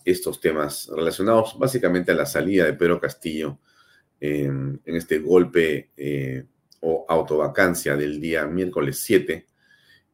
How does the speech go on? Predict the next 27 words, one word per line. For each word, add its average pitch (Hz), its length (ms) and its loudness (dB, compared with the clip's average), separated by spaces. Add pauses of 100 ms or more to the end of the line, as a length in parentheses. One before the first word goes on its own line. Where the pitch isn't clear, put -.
y 76 500 -6
sobre 78 300 0
las 76 180 0
consecuencias 92 560 0
y 85 60 -8
los 78 180 -2
efectos - 800 0
de 76 240 -4
esto 87 300 -4
en 78 80 -2
la 69 120 -2
política 76 360 -4
nacional. 69 340 -6
¿Cómo 92 260 2
vamos 90 300 2
a 78 100 2
avanzar 73 540 0 (580)
hacia, 92 560 0 (400)
eh, 76 300 0
un 85 160 -2
país 78 500 -4
más 87 440 -2 (100)
institucional, 90 1000 -4 (720)
eh, 73 580 -2
más 92 640 -4
pacífico 95 920 0 (1000)
y 87 440 -4